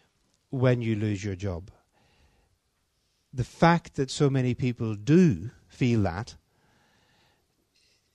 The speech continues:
is partly good and partly bad. It's partly because work is intrinsic to being human. I mean, we want to work. We are created to work.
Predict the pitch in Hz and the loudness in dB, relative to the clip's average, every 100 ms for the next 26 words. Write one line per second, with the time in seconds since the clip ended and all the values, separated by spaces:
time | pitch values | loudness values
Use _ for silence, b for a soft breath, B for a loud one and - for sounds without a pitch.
0 | _ _ _ 151 131 - - 156 170 175 | _ _ _ 0 0 -2 -6 2 4 4
1 | 143 123 131 135 127 135 131 131 127 123 | 0 -2 2 2 0 -2 -2 -2 -2 -2
2 | 127 127 - 151 165 165 127 135 135 131 | -2 -8 -6 2 2 2 0 -4 0 0
3 | 120 113 147 156 - 170 208 202 170 - | 0 2 6 4 4 2 4 4 -2 0
4 | 131 110 110 117 110 98 95 123 95 92 | -2 -2 -4 -4 -4 -4 -4 -6 -6 -8
5 | 123 127 127 127 135 156 185 - 143 120 | -6 -6 -2 -2 2 2 2 -2 -2 -2
6 | 107 - 131 123 - 143 143 156 156 127 | -6 -4 -2 -2 -2 0 2 2 -2 -6
7 | 110 101 - | -4 -6 -10